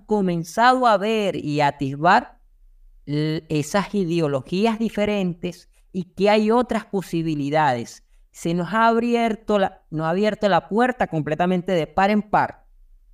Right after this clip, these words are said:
en este último año para darnos cuenta de que existe algo más, algo completamente diferente,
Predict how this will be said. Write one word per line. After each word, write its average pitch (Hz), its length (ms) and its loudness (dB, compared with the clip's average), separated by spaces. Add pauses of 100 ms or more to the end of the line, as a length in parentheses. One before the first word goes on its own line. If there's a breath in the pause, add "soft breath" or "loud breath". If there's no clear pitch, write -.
(260)
en 151 140 -2
este - 1000 -4
último 208 640 0
año 262 360 2 (400)
para 165 200 -2
darnos 180 340 -4
cuenta 202 520 2
de 170 140 -4
que 170 100 -4
existe - 560 -6
algo 185 400 0
más, 160 540 -2
algo 185 340 0
completamente 175 680 -2
diferente, 143 800 -4